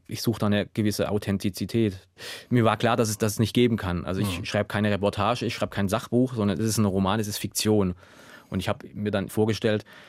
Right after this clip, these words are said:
Speaker 1: ich erfinde im Grunde mein eigenes Südamerika so ein bisschen, obwohl es sich natürlich an dem Richtigen orientiert, aber es ist sicherlich nicht deckungsgleich. Und ich vermute, wenn ich hingefahren wäre, um zu recherchieren dort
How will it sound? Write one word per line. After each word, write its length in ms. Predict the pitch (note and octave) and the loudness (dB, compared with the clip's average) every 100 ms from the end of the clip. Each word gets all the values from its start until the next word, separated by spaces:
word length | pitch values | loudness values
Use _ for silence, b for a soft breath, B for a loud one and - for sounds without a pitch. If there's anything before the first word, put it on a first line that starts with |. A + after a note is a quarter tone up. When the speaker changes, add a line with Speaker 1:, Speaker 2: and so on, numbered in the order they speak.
| B B - | B B -12
Speaker 1:
ich 220 | C3+ - | -10 -10
erfinde 380 | - - A#2+ A2+ | -10 2 4 4
im 80 | A2 | 4
Grunde 240 | A#2 A2 | 2 2
mein 140 | G#2 F#2+ | 2 2
eigenes 380 | G#2+ B2 G#2 | 2 2 2
Südamerika 640 | - G#2+ E2+ G2 G2 G2+ G2 | 0 0 2 2 0 0 0
so 80 | |
ein 80 | F#2+ | 0
bisschen, 400 | F2+ F#2 - F#2 | 0 -2 0 0
obwohl 220 | E2 F#2 | 0 0
es 60 | G#2 | 0
sich 120 | A#2 | 0
natürlich 320 | A2 G2+ A2 | 0 2 2
an 60 | G#2 | 4
dem 100 | G#2+ | 4
Richtigen 520 | G#2+ - A#2+ A2+ F2+ - | 2 2 2 2 -2 -4
orientiert, 720 | A2 A2 A2 G#2 - C#3 C#3 | -2 2 2 2 4 4 4
aber 340 | A2+ A2 - | 2 2 2
es 180 | A#1 G#2+ | -2 -4
ist 120 | A#2 | 0
sicherlich 300 | A2 A#2+ A2 | 2 2 2
nicht 140 | A2 | 0
deckungsgleich. 720 | B2 C3+ A2+ - D#2 - F2+ - | 0 0 -2 -2 -6 -4 -8 -6
Und 200 | F#2+ - B B B B | -6 -6 B B B B
ich 160 | A#2 | -2
vermute, 420 | A2+ G#2+ C#3+ D3 | 4 6 6 6
wenn 100 | B2 | 4
ich 220 | A#2+ G#2+ - | 2 0 -10
hingefahren 760 | - C3 E3+ E3 G#2+ G2+ G#2 | 0 2 4 4 2 0 2
wäre, 140 | G2+ G2 | 2 2
um 100 | G2+ | 0
zu 120 | A2 | 0
recherchieren 540 | F#2+ G2 F#2+ C3+ C3 | 0 -2 2 4 4
dort 280 | F2+ F2+ - | 2 0 -2